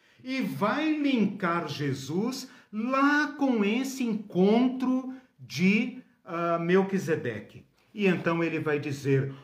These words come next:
"Olhem como era grande esse Melquisedeque, sem pai, sem mãe, semelhante ao Filho de Deus,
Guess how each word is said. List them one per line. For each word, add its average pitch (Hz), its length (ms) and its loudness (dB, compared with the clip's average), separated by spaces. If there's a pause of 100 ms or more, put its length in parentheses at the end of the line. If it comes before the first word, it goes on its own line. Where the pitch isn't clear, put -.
(160)
"Olhem 233 680 2
como 185 440 4
era 185 260 2
grande 175 920 2 (280)
esse 165 420 -2
Melquisedeque, 123 1040 -4 (180)
sem 147 420 -6
pai, 202 580 0
sem 233 360 -4
mãe, 123 460 -4 (220)
semelhante 196 1120 4
ao - 340 2
Filho 339 400 4
de 285 140 -4
Deus, 151 680 -4